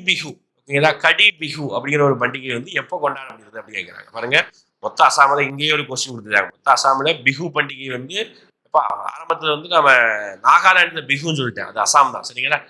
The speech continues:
அப்போ அசாமில் பிஹு பண்டிகை மொத்தம் மூணு பண்டிகை கொண்டாடுறாங்க. அதுல வந்து கடி பிஹு பாத்தீங்கன்னா அக்டோபர் மாசம் கொண்டாடப்படுகிறது. அக்டோபர் மாசம் கொண்டாடப்படுகிறது கடி பிஹு. ஓகேங்களா? இதே மையமா வச்சு இன்னொரு கொஸ்டின் கூட வருது பின்னாடி. நீங்க அடுத்த கொஸ்டின் நினைக்கிறேன். ஆமா, அடுத்த கொஸ்டின் வந்துட்டு பாருங்க.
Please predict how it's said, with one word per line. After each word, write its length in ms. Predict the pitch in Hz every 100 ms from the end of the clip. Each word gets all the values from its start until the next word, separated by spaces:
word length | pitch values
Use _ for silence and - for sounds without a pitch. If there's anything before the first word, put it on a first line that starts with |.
| _ _ -
அப்போ 140 | 139 160 135
அசாமில் 420 | 165 165 165 147
பிஹு 180 | 143 165 151
பண்டிகை 300 | 143 143 196 156
மொத்தம் 240 | 139 151 139
மூணு 180 | 175 196 156
பண்டிகை 240 | 151 165 143
கொண்டாடுறாங்க. 540 | 135 127 117 120 135 196 - - _ -
அதுல 220 | 139 151 143
வந்து 220 | 147 202 208 160 135 -
கடி 200 | 147 165 214 180
பிஹு 240 | 175 175 147
பாத்தீங்கன்னா 360 | 139 135 190 165
அக்டோபர் 460 | - - 196 175 147
மாசம் 240 | 120 - -
கொண்டாடப்படுகிறது. 480 | 104 98 90 87 _ -
அக்டோபர் 420 | - - 156 143 123
மாசம் 180 | 120 120
கொண்டாடப்படுகிறது 600 | 117 117 110 - 185 -
கடி 160 | 139 151
பிஹு. 160 | 113 98 _ _
ஓகேங்களா? 300 | _ 123 - _ _ _ 131
இதே 200 | 156 165 180 180
மையமா 260 | 151 165 160
வச்சு 180 | 160 -
இன்னொரு 220 | 170 160
கொஸ்டின் 240 | 147 147 139
கூட 80 | 143 117
வருது 200 | 127 113
பின்னாடி. 260 | 107 110 110 - _ _ _
நீங்க 120 | 123 107
அடுத்த 140 | 107
கொஸ்டின் 220 | 107 113 113
நினைக்கிறேன். 280 | 104 98 101
ஆமா, 120 | 101
அடுத்த 140 | 104 101
கொஸ்டின் 220 | 101 104
வந்துட்டு 220 | 98 95
பாருங்க. 200 | 92 90